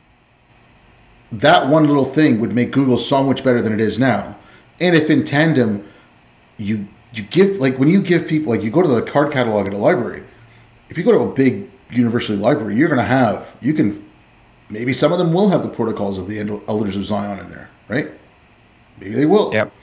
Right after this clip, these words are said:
Speaker 1: You can find that in there. It doesn't mean, and you could find it in a reference section because it is a reference to something that was put out and is, you know, like, here's what it, this conspiracy was, blah, blah, blah, blah. You could find that in there.
Speaker 2: But now
Speaker 1: So
Speaker 2: you're asking Google to be the arbiter of what's fact and what's not fact.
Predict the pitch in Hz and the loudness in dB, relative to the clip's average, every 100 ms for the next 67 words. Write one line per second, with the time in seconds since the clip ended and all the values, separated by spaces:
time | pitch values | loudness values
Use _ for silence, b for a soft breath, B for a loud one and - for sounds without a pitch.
0 | b 131 170 - - 214 156 104 98 117 | b -4 -2 2 4 4 4 0 -2 -2
1 | 131 160 139 147 131 107 113 110 104 135 | 0 0 2 2 0 -2 -6 -6 -6 -6
2 | - 123 151 175 156 170 226 180 143 - | -4 -2 0 -2 -2 -2 -2 -2 -8 -8
3 | - - - _ _ _ _ b b 101 | -10 -16 -20 _ _ _ _ b b -4
4 | 123 107 110 143 160 139 131 143 - 131 | -2 0 0 2 2 2 0 -4 -6 -6
5 | 120 139 139 - 131 101 117 107 110 131 | -4 -2 -4 -2 -2 0 0 0 0 0
6 | 117 104 113 107 - - _ - 113 123 | -2 -4 -2 -4 -8 -20 _ -8 -4 -2
7 | 127 123 123 - 113 - 107 101 101 107 | -2 -2 -4 -10 -10 -8 -8 -6 -6 -6
8 | 101 110 113 113 107 92 110 B B B | -6 -6 -4 -4 -6 -8 -10 B B B
9 | B B 127 151 214 262 123 101 - - | B B -2 0 2 2 0 -4 -12 -20
10 | _ _ _ _ - 156 160 180 139 165 | _ _ _ _ -6 -2 -2 0 0 2
11 | 160 131 147 131 156 160 151 147 113 113 | -2 -4 -6 -2 -2 0 -2 -6 -8 -6
12 | 113 113 113 113 123 113 101 107 107 - | -4 -4 -4 -8 -8 -8 -6 -8 -10 -8
13 | 117 107 107 104 98 98 - 104 104 - | -8 -6 -8 -12 -14 -14 -14 -12 -12 -12
14 | 98 - | -18 -18